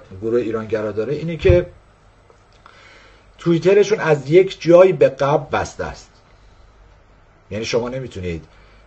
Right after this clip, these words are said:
توییت هایی که زدن یا ریتوییت کردن رو ببینید یا بخونید تا با اندیشه هاشون بیشتر آشنا بشید. اما بریم ببینیم که ما چه چیزایی رو اینجا می‌تونیم منتشر کنیم و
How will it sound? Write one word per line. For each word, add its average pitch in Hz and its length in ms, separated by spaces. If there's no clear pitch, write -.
توییت 110 260
هایی 117 180
که 143 120
زدن 95 400
یا 98 100
ریتوییت 92 400
کردن 95 420
رو 113 220
ببینید 110 640
یا 95 120
بخونید 107 580
تا 95 140
با 85 180
اندیشه 85 400
هاشون 104 320
بیشتر 92 420
آشنا - 320
بشید. - 280
اما 196 220
بریم 202 260
ببینیم 185 400
که 175 460
ما 151 240
چه 151 160
چیزایی 123 380
رو 123 80
اینجا 110 220
می‌تونیم 107 460
منتشر 95 420
کنیم 104 300
و 87 120